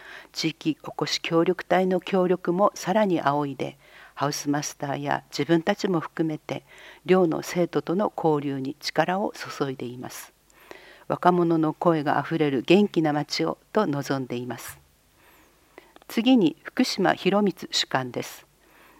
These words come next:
自分は平取高校が全日制となってから六期生となります。三兄弟全員平校です。令和五年度に地域未来留学に登録して、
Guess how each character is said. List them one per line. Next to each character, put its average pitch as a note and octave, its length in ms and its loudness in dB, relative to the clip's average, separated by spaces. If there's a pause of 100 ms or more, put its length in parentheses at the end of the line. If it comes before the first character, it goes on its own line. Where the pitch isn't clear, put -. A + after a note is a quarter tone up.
自 F3 160 -2
分 A3+ 240 4
は G#3 180 4
平 F#3 200 6
取 G3+ 220 4
高 F3+ 240 2
校 D3 260 -4
が D#3+ 280 2
全 D#3+ 260 -2
日 F#3 180 -4
制 G3 240 0
と F#3 140 2
な F#3 140 2
っ - 40 -20
て - 180 -8
か - 160 -4
ら E3+ 180 0 (120)
六 D3 240 2
期 - 120 0
生 D#3 420 -2
と G3 120 2
な D#3+ 120 0
り B2 140 -6
ま A2+ 120 -8
す。 - 220 -20 (800)
三 F#3+ 260 -2
兄 - 160 6
弟 E3+ 280 6
全 D3 300 -2
員 G#3+ 220 2
平 D3 220 0
校 D3 240 -2
で C#3+ 100 -6
す。 - 240 -14 (800)
令 A#3+ 240 10
和 D#3+ 140 6
五 D3+ 160 4
年 F3 260 4
度 D3 100 -2
に C3+ 240 -2 (160)
地 G#3 180 -2
域 G3 220 -6
未 E3 200 4
来 F#3+ 200 6
留 F#3 200 4
学 C#3+ 240 -4
に B2 180 -6
登 D3+ 220 2
録 C#3+ 180 -4
し - 140 -8
て、 - 260 -8